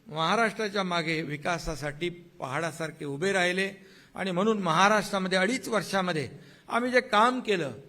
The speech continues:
पवारसाहेब देखील त्याचे साक्षीदार आहेत. तेही मध्ये मध्ये मला फोन करतात, मध्ये मध्ये मार्गदर्शन करतात. पक्ष कुठलाही असला तरीसुद्धा राजकारणाच्या पलीकडे जाऊन कसं नातं जपायचं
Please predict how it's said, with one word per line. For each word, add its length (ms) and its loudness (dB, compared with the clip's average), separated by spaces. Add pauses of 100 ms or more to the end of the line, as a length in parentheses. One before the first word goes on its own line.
(300)
पवारसाहेब 480 0
देखील 320 -6
त्याचे 220 -8
साक्षीदार 580 -2
आहेत. 160 0 (580)
तेही 180 4
मध्ये 240 2
मध्ये 240 2
मला 300 2
फोन 300 -6
करतात, 400 -4
मध्ये 280 -4
मध्ये 240 -4
मार्गदर्शन 600 -8
करतात. 400 -6 (420)
पक्ष 240 0
कुठलाही 500 2
असला 340 0
तरीसुद्धा 500 -4 (360)
राजकारणाच्या 800 2
पलीकडे 540 4
जाऊन 600 8 (420)
कसं 480 6 (640)
नातं 360 0
जपायचं 680 0